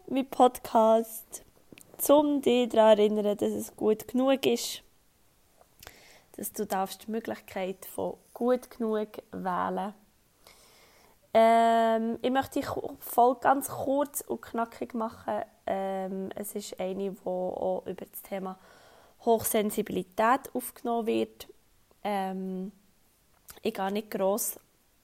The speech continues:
jetzt habe ich das Haar im Mund, auf die Fragen ein, die ihr mir habt gestellt auf Instagram. Die habe ich per, ähm, Live-Video schon ein bisschen beantwortet und ich möchte gleich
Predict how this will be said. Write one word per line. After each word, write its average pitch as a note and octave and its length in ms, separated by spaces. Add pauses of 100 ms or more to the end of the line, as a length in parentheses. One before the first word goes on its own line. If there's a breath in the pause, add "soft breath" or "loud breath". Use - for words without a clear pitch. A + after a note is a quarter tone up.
(380)
jetzt - 160
habe E3+ 140
ich F3 100
das - 100
Haar - 120
im F3 160
Mund, F#3+ 220 (1200 soft breath)
auf G3+ 340 (160)
die - 40
Fragen G3+ 420
ein, - 80
die C#4+ 360
ihr C#4 60
mir C4+ 160
habt C#4 300
gestellt B3 560
auf - 140
Instagram. A#3+ 560
Die A3 120
habe G3 180
ich F#3 100 (480 soft breath)
per, F#3 220 (140)
ähm, E3+ 600 (960)
Live-Video G#3+ 920 (100)
schon F3+ 420
ein F3+ 60
bisschen F3+ 180
beantwortet - 640
und F#3+ 280
ich F#3 100
möchte F3+ 420 (200)
gleich F3+ 160